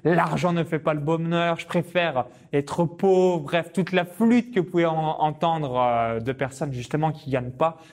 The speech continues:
minimum dix mille euros par mois. Et qu'est-ce que ça change concrètement ? La première chose,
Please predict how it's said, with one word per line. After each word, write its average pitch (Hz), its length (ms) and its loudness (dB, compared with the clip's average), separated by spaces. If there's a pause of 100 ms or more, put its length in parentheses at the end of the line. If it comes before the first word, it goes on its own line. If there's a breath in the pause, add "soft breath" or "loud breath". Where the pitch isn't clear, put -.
(100)
minimum 143 480 -2
dix 131 120 -2
mille 139 140 0
euros 131 200 -2
par 131 200 -2
mois. 185 280 2 (240 loud breath)
Et 135 100 0
qu'est-ce 262 200 2
que 254 120 2
ça 220 140 0
change 226 360 -2
concrètement ? 180 540 -4 (280 loud breath)
La 139 80 4
première 330 480 0
chose, 247 460 2